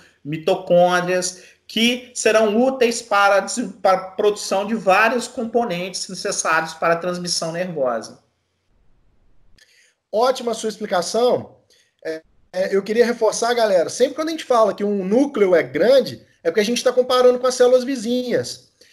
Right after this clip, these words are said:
Speaker 2: Então fica fácil o cara na histologia reparar o núcleo de um neurônio, porque ele é realmente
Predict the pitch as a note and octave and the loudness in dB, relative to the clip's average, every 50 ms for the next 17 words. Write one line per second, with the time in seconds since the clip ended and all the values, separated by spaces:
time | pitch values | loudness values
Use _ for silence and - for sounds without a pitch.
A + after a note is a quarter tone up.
0 | _ _ _ _ _ F#3+ F#3 F#3 B3+ C#4+ D4 - - A#3+ - - - C4 C#4+ D4+ | _ _ _ _ _ -14 0 2 2 2 2 0 -4 -4 -4 0 0 2 2 2
1 | D4+ C#4+ - B3 A#3 - A#3 A#3 A#3 A3 G#3+ G#3 G#3 - G#3 G3+ G3 F3+ E3+ F#3+ | 0 0 -4 -8 -2 0 0 0 0 0 -2 -4 -2 -2 -2 0 0 -2 -2 0
2 | A#3+ B3+ A#3+ A3 A#3+ A#3 A#3+ A3+ A3 A3 A3 A#3 A#3+ - A#3+ A3+ G#3+ G#3 A3+ A3 | 2 4 4 4 2 -2 0 0 0 2 0 -2 -4 -4 -6 -6 -4 -4 -4 -2
3 | A3+ A3 A3 G3+ A3+ A3+ A#3 A3+ G#3 G3 A3 A#3+ B3+ B3+ A3+ G3 F#3+ - G#3+ - | -2 -2 -2 -2 -4 -2 0 0 0 2 4 4 4 4 4 0 -6 -12 -14 -6
4 | - A#3 A#3+ B3 A3+ - - - A#3 C#4 C#4+ C#4 A#3+ G#3+ G#3 A3+ B3 A#3+ - - | -4 0 2 2 2 2 -2 -4 -2 0 0 0 -2 -4 -6 -6 -8 -10 -12 -18
5 | _ | _